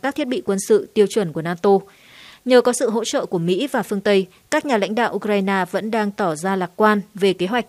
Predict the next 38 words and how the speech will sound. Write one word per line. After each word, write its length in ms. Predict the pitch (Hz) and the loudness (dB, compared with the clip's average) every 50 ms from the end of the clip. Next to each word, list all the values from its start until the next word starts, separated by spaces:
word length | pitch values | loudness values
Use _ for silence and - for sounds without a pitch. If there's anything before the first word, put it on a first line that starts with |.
| - - | -6 -2
giành 200 | 208 196 185 175 | -2 0 0 0
lại 180 | 165 175 170 - - | 0 -2 -2 -2 -4
các 100 | 254 254 | -4 -4
vùng 120 | 254 220 | -2 -2
lãnh 120 | 175 165 - | -2 -4 -4
thổ 200 | - 254 220 170 147 | -4 -2 -2 -2 -2
Nga 180 | 160 190 190 190 | -4 -4 -4 -4
đang 140 | 180 185 175 | -4 -4 -4
kiểm 160 | 175 185 165 | -4 -6 -6
soát, 280 | 147 - - 269 294 - _ - - - - _ | -6 -4 -4 -4 -4 -4 _ -18 -20 -20 -14 _
ngay 180 | 254 262 277 269 | 0 0 0 0
cả 140 | 269 233 | 0 -4
khi 200 | 185 - 220 214 | -4 -2 -2 -2
mùa 140 | 208 196 175 | 0 0 0
đông 180 | 165 170 175 175 | 0 -2 -2 -4
khắc 200 | - - 277 277 | -6 -10 -8 -4
nghiệt 160 | 247 202 170 - | -4 -4 -4 -4
sắp 140 | 247 240 220 | -8 -4 0
đến. 220 | 196 175 170 208 - _ _ _ _ _ _ _ - - - _ _ _ _ | 0 0 0 -2 -6 _ _ _ _ _ _ _ -20 -20 -20 _ _ _ _
Chúng 160 | - 285 269 | -4 -4 2
tôi 180 | - 320 311 302 | 4 2 2 2
sẽ 140 | 302 277 | 0 -2
còn 160 | - - 247 208 | -2 -2 -2 0
chiến 240 | - 220 208 208 | 0 0 0 2
đấu 200 | 202 208 208 202 214 208 | 2 2 2 2 0 0
tới 180 | - 208 202 208 | 0 0 0 0
khi 180 | - 254 247 | 0 -2 -4
nào 200 | 220 226 202 175 | -2 -2 -2 -2
có 120 | - - 185 | -4 -4 -2
thể. 260 | - 254 226 170 147 - _ _ _ _ | 0 0 0 0 -2 -6 _ _ _ _
Mục 180 | 254 269 262 - | -2 -2 0 2
tiêu 160 | 302 302 294 | 2 2 2
của 120 | 294 247 202 | 2 0 -2
chúng 160 | - 190 185 | -2 -6 -2
tôi 200 | - 233 226 220 | 0 2 2 4
là 120 | 208 175 | 2 0
giành 200 | 160 - 180 175 | 0 -2 -4 -2
lại 200 | 175 180 180 - | -2 -2 -4 -4